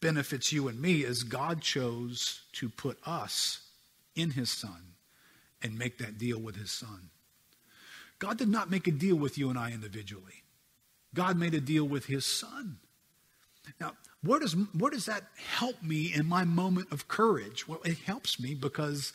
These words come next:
in my moment to believe God might not be for me right now 'cause I'm having a bad day. I've lived a bad life recently. I've had some struggles.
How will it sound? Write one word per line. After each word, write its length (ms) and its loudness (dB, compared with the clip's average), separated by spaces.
in 140 4
my 200 2
moment 460 4
to 100 0
believe 640 4
God 300 2
might 380 2
not 280 -6
be 100 -4
for 420 -6
me 200 -2
right 340 -8
now 300 -14
'cause 160 -2
I'm 140 -4
having 260 -2
a 40 0
bad 480 -4
day. 440 -6
I've 200 -2
lived 320 -2
a 40 -2
bad 420 -4
life 440 -4
recently. 540 -8
I've 160 -4
had 220 -6
some 180 -4
struggles. 580 -4